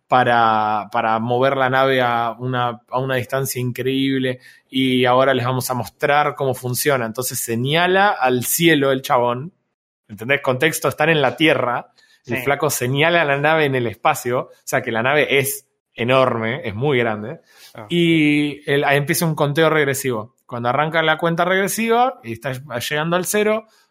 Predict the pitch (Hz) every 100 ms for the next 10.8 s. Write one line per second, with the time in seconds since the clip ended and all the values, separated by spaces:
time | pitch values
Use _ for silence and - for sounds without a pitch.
0 | - 117 120 143 135 123 - 175 - 165
1 | 120 113 120 117 117 135 131 123 135 123
2 | 123 120 120 - 120 143 143 185 220 233
3 | 240 - _ _ _ _ _ _ _ -
4 | 170 165 147 151 156 156 190 190 185 -
5 | 247 233 214 240 247 139 135 135 139 175
6 | 165 143 123 - 170 147 135 - 127 131
7 | - 139 156 185 175 208 151 135 139 147
8 | 175 196 190 208 240 - _ _ _ _
9 | 180 160 143 143 175 202 202 - 165 -
10 | 139 135 135 127 - 104 117